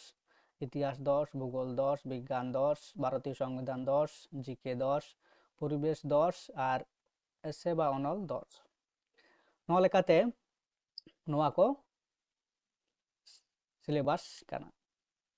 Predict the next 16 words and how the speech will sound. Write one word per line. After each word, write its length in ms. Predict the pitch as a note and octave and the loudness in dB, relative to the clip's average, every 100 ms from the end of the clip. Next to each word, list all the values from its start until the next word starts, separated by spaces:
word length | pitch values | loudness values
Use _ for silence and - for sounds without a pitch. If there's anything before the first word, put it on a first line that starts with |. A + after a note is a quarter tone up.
| _ _ _ _ - | _ _ _ _ -2
ᱮᱨᱯᱚᱨ 240 | F3 G3 | 2 6
ᱮᱠᱡᱟᱢ 300 | F3+ D#3+ G3 | 6 6 4
ᱥᱮᱱᱴᱟᱨ 320 | F3+ F3 F3 F3+ | 4 0 2 4
ᱚᱠᱟᱨᱮ 200 | F#3 F3 | 4 6
ᱛᱟᱦᱮᱱ 160 | F#3 | 4
ᱠᱟᱱᱟ? 220 | F3+ E3+ F#3+ | 4 2 0
ᱢᱮᱫ-, 280 | A#3 E3+ D3+ - | 0 0 0 -4
ᱟ, 140 | E3 D#3 D#3 D3+ D3+ C#3+ | -2 2 4 4 4 2
ᱯᱚᱥᱪᱤᱢ 360 | - D3+ - E3 | -2 -2 -2 -4
ᱢᱮᱫᱽᱱᱤᱯᱩᱨ, 640 | D#3 D3+ D3+ D#3+ E3+ G#3 | -2 -2 0 0 0 -2
ᱯᱩᱨᱵᱚ 340 | - C#3+ D3 | -4 0 2
ᱢᱮᱫᱽᱱᱤᱯᱩᱨ, 500 | C#3+ C#3 D3 C#3 D3 D#3+ | 0 0 -2 -2 -4 -4
ᱵᱟᱸᱠᱩᱲᱟ, 440 | D3+ C3 - C3+ C3+ | -2 -4 -2 0 0
ᱯᱩᱨᱩᱞᱤᱭᱟ, 500 | - C3+ B2 C3 D3 G#3+ - _ _ _ _ | 0 -6 -4 0 0 0 -8 _ _ _ _
ঝাড়গ্রাম, 520 | - C3 C3 C#3+ F3+ | -6 -4 0 0 0
ᱵᱤᱨᱵᱷᱩᱢ 420 | D#3 C3+ B2+ D#3 | -2 -4 -4 -4